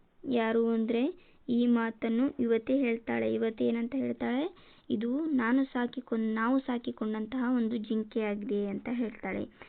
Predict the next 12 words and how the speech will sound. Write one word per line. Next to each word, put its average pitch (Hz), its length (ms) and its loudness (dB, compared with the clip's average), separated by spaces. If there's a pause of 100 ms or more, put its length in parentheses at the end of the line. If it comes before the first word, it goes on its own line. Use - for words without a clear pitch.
(160)
ಯಾರಿಗೆ 269 320 0
ಹೇಳ್ತಾಳೆ? 269 680 0 (360)
ಯಾರಿಗೆ 226 420 0
ಅಂದ್ರೆ, 247 480 -2 (320)
ಯುವತಿ 247 560 2 (140)
ಈ 240 140 4
ಮಾತನ್ನು 226 800 0
ಯುವಕನಿಗೆ 262 640 2
ಹೇಳ್ತಾಳೆ. 120 760 0 (1700)
ಮುಂದಿನ 240 380 4 (400)
ಪ್ರಶ್ನೆಯನ್ನು 247 560 0
ನೋಡೋಣ. 247 420 2